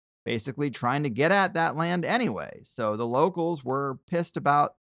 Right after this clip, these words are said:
just that program, from what I've read. And then thirty days later, there's a fire that hits, so they say, where most of the holdouts were.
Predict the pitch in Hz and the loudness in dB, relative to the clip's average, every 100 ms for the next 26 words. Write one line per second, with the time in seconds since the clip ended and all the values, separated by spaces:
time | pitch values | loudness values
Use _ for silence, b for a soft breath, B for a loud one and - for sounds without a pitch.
0 | _ 156 156 - 127 180 - - 113 95 | _ -4 -4 -2 2 2 0 0 0 0
1 | 95 95 104 104 104 95 92 90 95 120 | -4 -6 -6 -4 0 0 -2 -4 -2 -2
2 | 127 120 117 120 139 139 131 131 123 120 | 0 0 0 0 0 0 0 -2 0 0
3 | 120 117 113 113 101 113 85 53 - _ | 2 0 -2 -4 0 2 2 -4 -12 _
4 | _ _ _ - 127 123 180 185 151 - | _ _ _ -4 -2 0 2 4 2 -4
5 | - - _ - 110 95 92 190 175 127 | -12 -12 _ -6 -4 -2 -2 2 4 4
6 | 120 143 _ _ _ _ _ _ 113 113 | 0 -6 _ _ _ _ _ _ 0 2
7 | 113 123 143 - 107 110 117 113 104 113 | 4 2 -2 -4 0 0 0 -4 0 4
8 | 123 120 196 233 110 87 - - 82 50 | 4 4 6 6 4 0 -4 -10 -10 -10